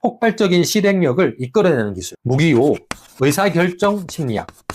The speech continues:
충동성과 감정 기복으로 인한 잘못된 판단을 막는 기술. 내가 왜 이런 어처구니 없는 결정을 내리는지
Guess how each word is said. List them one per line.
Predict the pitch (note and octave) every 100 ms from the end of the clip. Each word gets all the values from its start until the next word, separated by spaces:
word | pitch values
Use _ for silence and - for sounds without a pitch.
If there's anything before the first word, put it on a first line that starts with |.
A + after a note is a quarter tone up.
| - - - - _
충동성과 | - C4+ B3 F3+ C#3 A2 B2+ G2+ -
감정 | - B2 F3+ F#3+
기복으로 | G3+ F3+ D3 B2
인한 | G#2+ E3 F2+ _ _ _
잘못된 | - A#2+ F3+ F3+ G3+ F#3
판단을 | G#3+ G3+ G3+
막는 | C#3+ G#2+ E3
기술. | B2+ - F2 F2
내가 | - B2 E3+
왜 | C3 C3 G#3
이런 | F#3 F3+
어처구니 | B2+ - G3 F#3+
없는 | D3+ D3
결정을 | C#3 C#3+ D3
내리는지 | B2 A#2+ G2+ F2+ - C3+